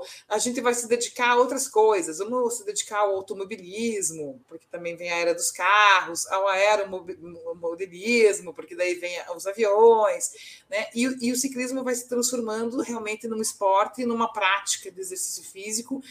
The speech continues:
das classes trabalhadoras, né? O, o primeiro vencedor do, do Tour de França, a maior corrida de bicicleta do mundo, é um limpador de chaminé.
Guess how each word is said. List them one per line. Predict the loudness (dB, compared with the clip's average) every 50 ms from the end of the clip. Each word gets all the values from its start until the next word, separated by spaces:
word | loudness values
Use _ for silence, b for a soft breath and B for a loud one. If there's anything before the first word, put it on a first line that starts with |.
| B B B B _
das | 0 2 2 2
classes | 0 0 -2 -2 0 -4 -6
trabalhadoras, | -4 -4 -2 0 0 0 0 0 0 0 2 4 6 8 8 8 8 6 4 4 4 2 2 2 0 -2 -4 -6 B B B B B B _
né? | -4 -2 -2 -2
O, | -2 -4 0 2 0
o | 2
primeiro | 0 -2 -6 0 4 6 6 6 6 2 0
vencedor | -2 -2 -2 -2 -4 -4 0 2 4 4 4 4 2 0
do, | -8 -10 -10 -10 _ _ _
do | _ -10 -10
Tour | -10 -12 -14
de | -14 -14
França, | -16 -10 -6 -2 -2 0 0 -2 -2 -6 -6
a | -4
maior | -4 -4 -4 -4
corrida | -6 -10 -10 -10 -14 -18
de | -8
bicicleta | -4 -4 -4 -4 -6 -8 -10 -10
do | -6
mundo, | -6 -6 -4 -4 -2 -2
é | -2
um | -2 -2 -6 -8
limpador | -12 -6 -6 -6 -4 -2 -2
de | 0 0
chaminé. | 0 2 0 0 0 2 4 4 6 6 6 6 6 4 0 -2